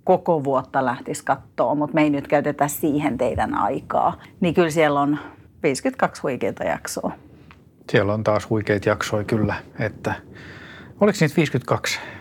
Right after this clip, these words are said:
Speaker 1: No, väliporinoita mä en
Speaker 2: Niin joo, kyllä.
Speaker 1: Siis
Speaker 2: Kaikki
Speaker 1: viikoittainhan
Speaker 2: kaikkiaan.
Speaker 1: meillä käytännössä on nyt kuitenkin.
Speaker 2: Käytännössä, joo.
Speaker 1: Ja edelleen mä haluan muistuttaa sitä, että miksi me tätä tehdään, niin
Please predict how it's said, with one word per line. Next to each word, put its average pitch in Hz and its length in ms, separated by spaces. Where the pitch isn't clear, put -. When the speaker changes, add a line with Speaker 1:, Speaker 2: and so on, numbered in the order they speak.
Speaker 1:
No, 139 360
väliporinoita 131 840
mä 131 320
en 135 400
Speaker 2:
Niin 165 160
joo, 98 160
kyllä. - 320
Speaker 1:
Siis 196 180
Speaker 2:
Kaikki 135 220
Speaker 1:
viikoittainhan 180 240
Speaker 2:
kaikkiaan. 339 200
Speaker 1:
meillä 233 200
käytännössä 147 580
on 127 80
nyt 127 180
kuitenkin. 131 680
Speaker 2:
Käytännössä, 104 680
joo. 90 160
Speaker 1:
Ja 170 120
edelleen 165 440
mä 151 100
haluan 147 280
muistuttaa 147 600
sitä, - 340
että 147 120
miksi - 240
me 143 80
tätä 131 260
tehdään, 135 680
niin 104 180